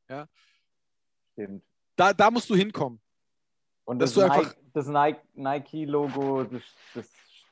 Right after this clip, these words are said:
Speaker 2: stricke ich mir einfach, äh, in meine, <laughs> in meinen selbst ge-, hergestellten Wollpulli einfach.
Speaker 1: Ja, zum Beispiel.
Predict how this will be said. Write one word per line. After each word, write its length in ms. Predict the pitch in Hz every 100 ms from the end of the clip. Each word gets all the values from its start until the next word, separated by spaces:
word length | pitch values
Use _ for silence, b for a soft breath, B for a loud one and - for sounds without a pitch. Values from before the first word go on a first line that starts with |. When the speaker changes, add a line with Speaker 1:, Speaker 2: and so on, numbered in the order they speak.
| _ _ _ _
Speaker 2:
stricke 280 | - 123
ich 120 | 139 -
mir 220 | 127 117
einfach, 500 | 110 107 117 113 -
äh, 220 | - 107
in 320 | 107 - - 110
meine, 200 | 117 123 _ _
<laughs> 240 | _ _
in 60 | 123
meinen 300 | 123 123 104
selbst 400 | 120 120 117 _ _ _ _ _ _ -
ge-, 160 | 127 _ _ _
hergestellten 1200 | - 92 120 123 120 151 - 123 117 123 117 - -
Wollpulli 680 | 120 117 113 127 113 113 107
einfach. 540 | 101 - 285 294 277
Speaker 1:
Ja, 60 | 240
zum 160 | -
Beispiel. 420 | 160 170 156 127